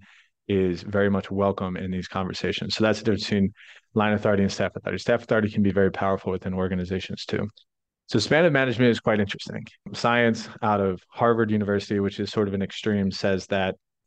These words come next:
the ideal size of a team is about four point seven. I don't know how you get a point seven, but it's somewhere between four people and five people on a team is ideal. And, uh, some people say it's between five and twelve people on a team. So the,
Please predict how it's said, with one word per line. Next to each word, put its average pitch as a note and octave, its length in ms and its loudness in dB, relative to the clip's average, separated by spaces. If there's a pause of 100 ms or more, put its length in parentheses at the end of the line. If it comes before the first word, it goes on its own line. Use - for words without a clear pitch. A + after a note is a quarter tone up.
(200)
the B2+ 80 -4
ideal A#2 300 0
size A2 280 0
of G2 60 -2
a G2 60 -2
team G#2 340 -2
is G2+ 220 -6
about G2+ 380 0 (460)
four A#2 200 2
point G#2+ 260 -2
seven. E2+ 380 -6
I F2+ 60 -10
don't F#2+ 100 -6
know F#2 100 -6
how F#2 80 -6
you F2+ 100 -6
get F#2 120 -8
a - 40 -14
point F2 220 -4
seven, F2 300 -2
but F2+ 160 -2 (400)
it's A#2 180 0
somewhere A#2 240 4
between G#2 240 0
four G#2+ 200 2
people G2+ 280 2
and F#2+ 120 -2
five G#2 220 2
people G2 240 -2
on F#2 100 -2
a F#2 40 -4
team G2+ 240 0
is F#2+ 100 0
ideal. F#2+ 560 0 (360)
And, G#2+ 260 -2
uh, F#2+ 140 -6
some A#2 180 -6
people A2 240 -6
say G#2 420 0 (500)
it's G#2+ 140 -4
between A2 280 -2
five G#2 340 2
and F#2+ 120 -4
twelve G#2 300 2
people G2 420 -2 (500)
on G#2+ 160 2
a F#2+ 60 0
team. F#2+ 280 -4
So A2 220 2
the, G2+ 160 0